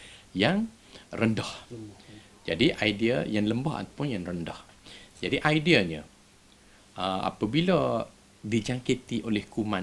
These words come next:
Speaker 1: ini pada manusia, dia adalah satu macam dengan elemen, orang panggil, jangkitan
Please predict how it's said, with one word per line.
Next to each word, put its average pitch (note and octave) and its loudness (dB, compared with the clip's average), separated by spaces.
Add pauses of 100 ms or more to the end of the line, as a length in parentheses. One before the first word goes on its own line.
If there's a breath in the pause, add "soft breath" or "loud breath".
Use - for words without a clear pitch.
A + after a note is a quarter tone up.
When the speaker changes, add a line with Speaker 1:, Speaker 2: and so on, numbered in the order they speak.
Speaker 1:
ini G#2 -4
pada F#2 -4
manusia, F#2 -4 (480 loud breath)
dia A#2 2
adalah A#2+ -4
satu B2 -2
macam A#2 -6
dengan A2 -4
elemen, C#3+ 0 (320)
orang G#2+ 0
panggil, G#2+ -2
jangkitan B2 -6